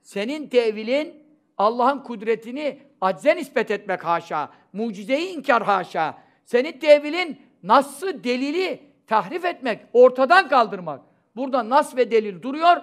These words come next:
Başka bir ayet hadisle izah geliştiriliyor. Bu tevil mubahtır, hatta lazımdır, zaruridir, dinimize hizmettir. Bu evliya, ulema bu hizmeti yapmasa biz şimdi bu akademisyenler neye düşüreceklerdi? Çelişkiye düşüreceklerdi.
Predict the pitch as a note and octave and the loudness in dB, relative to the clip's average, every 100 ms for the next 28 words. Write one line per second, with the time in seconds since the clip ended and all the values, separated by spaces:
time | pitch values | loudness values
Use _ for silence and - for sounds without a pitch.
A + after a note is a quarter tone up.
0 | - - _ - G3 F#3+ - D4 E4 D4 | -4 -20 _ -6 -6 -6 -2 -2 0 2
1 | C4 A#3+ A#3 A3 G#3 G3+ C4 E4+ E4+ _ | 2 2 -2 -6 -8 -10 -4 -2 -2 _
2 | _ - A#3+ B3 A3+ D#4 D4 - A3+ G#3 | _ -6 -2 -2 2 4 4 2 -2 -4
3 | - F#3 F#3 E3+ D3 - _ _ A3 E4 | -12 -12 -10 -8 -8 -10 _ _ -4 -2
4 | E4+ C4 A3 G3+ F#3 D#3 _ _ _ _ | 2 2 2 -2 -4 -8 _ _ _ _
5 | F#3+ G#3 D4+ C#4+ - E4+ - _ _ - | -6 4 4 4 -2 -6 -6 _ _ 2
6 | C#4+ D4 B3 G#3+ G3 G#3 A3+ G#3+ D4 D4+ | 2 4 0 0 0 2 0 0 -8 -10
7 | C4+ A3 A#3 B3 C#4 D#4+ D4+ B3 A#3+ A#3+ | -10 -6 -6 -8 -12 -14 -12 -10 -8 -6
8 | B3+ - A#3+ C#4 D#4+ E4 E4 C4+ C#4 B3+ | -4 -4 -6 -4 -4 -6 -14 -10 -6 -4
9 | B3 A#3 B3 A#3+ A#3+ A#3 A3+ G#3 C#4 A#3 | -4 -2 0 0 -2 -4 -4 -4 -8 -10
10 | A#3+ A#3+ D4 D4+ B3+ D4+ C#4 B3+ C#4+ C4 | -12 -2 -2 -2 -6 -6 -8 -12 -16 -14
11 | B3+ C4+ E4 _ _ D4 F4+ D4 C4 C4 | -14 -12 -14 _ _ 4 4 6 2 0
12 | B3+ B3+ A#3 A3+ A3 D4+ D4+ G3 A3+ A3+ | -2 -6 -4 -4 -2 -4 -4 -12 -10 -10
13 | F3+ G#3+ G#3 E4 - _ _ _ _ - | -2 -2 -2 -8 -12 _ _ _ _ -2
14 | G3+ A#3+ - A3+ C#4 C#4+ - A3 G3 E3 | -2 -2 -4 2 2 0 -12 -10 -10 -8
15 | F#3 E3 D3 | -10 -10 -12